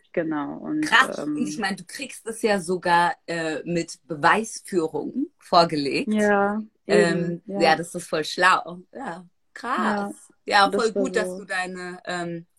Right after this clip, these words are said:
Speaker 2: Entscheidung dann auch nicht, äh, bereust. So.
Speaker 1: Ja, das wäre ja auch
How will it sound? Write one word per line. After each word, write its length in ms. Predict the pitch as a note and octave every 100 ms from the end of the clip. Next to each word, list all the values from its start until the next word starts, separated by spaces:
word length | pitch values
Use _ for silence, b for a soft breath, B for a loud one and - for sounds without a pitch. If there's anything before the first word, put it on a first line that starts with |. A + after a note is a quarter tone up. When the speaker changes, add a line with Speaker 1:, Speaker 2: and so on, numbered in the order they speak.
| -
Speaker 2:
Entscheidung 480 | E3+ D#3+ E3+ D#3+ E3
dann 180 | D#3 D#3
auch 120 | D3 D3
nicht, 360 | D#3 - -
äh, 200 | D3+ D3+ D3
bereust. 760 | - D3 D3+ C#3 C#3+ - - - _
So. 80 | -
Speaker 1:
Ja, 360 | G#3 F#3+ F#3 F3+ F3+ -
das 160 | F3+
wäre 120 | F3+ F3
ja 120 | E3
auch 160 | D#3+